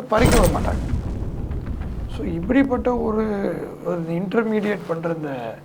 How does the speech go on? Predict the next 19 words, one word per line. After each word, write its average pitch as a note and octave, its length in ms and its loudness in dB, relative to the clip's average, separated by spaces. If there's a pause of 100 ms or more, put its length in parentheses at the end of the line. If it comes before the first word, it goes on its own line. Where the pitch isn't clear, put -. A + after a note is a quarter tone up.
(460)
எஸ்டேட் E3+ 360 -2
மேனேஜர், E3 320 0
எஸ்டேட்ல F3+ 380 0
வேலை F3 300 4
இல்லைன்னா E3 380 2
சில D#3+ 300 0
இடங்கள்ல D#3+ 320 0
ரத்னபுரம் D3 520 -4
பக்கம் C#3 240 -6
அங்கெல்லாம் C#3+ 320 -2
பார்த்திருப்பீங்க, C#3 680 -8 (440)
தோட்ட D3+ 220 0
தொழிலாளர் C#3 500 0
போய் C#3+ 120 -2
எஸ்டேட்ல - 180 -6
இருந்து C3+ 260 -4
வெளியே B2+ 240 -2
தூக்கி C3 200 -10
போடுறது. G#2 460 -12